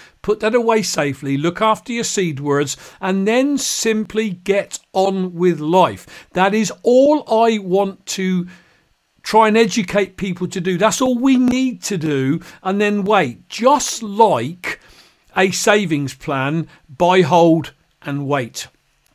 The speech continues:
Another positive article for the industry. H T C, which is a mobile phone provider, launches Exodus One S, the first phone that can run a full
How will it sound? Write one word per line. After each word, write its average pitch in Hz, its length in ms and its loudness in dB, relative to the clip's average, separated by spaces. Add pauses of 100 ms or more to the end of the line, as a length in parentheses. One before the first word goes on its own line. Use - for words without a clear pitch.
(1500)
Another 220 680 4
positive 196 640 2
article 180 500 2
for 151 160 -6
the 139 180 -2
industry. 156 600 -4 (640)
H 247 360 -2
T 233 280 -2
C, 196 420 -2
which 139 220 -4
is 160 100 -6
a 170 60 -4
mobile 165 380 -2
phone 175 280 -2
provider, 131 420 -6
launches 185 600 -2 (100)
Exodus 214 640 -2 (140)
One 190 300 0
S, - 420 -4 (300)
the 160 120 -6
first - 640 0
phone 170 540 2
that 170 180 -4
can 165 300 -2
run 185 340 0
a 165 100 -2
full 233 680 0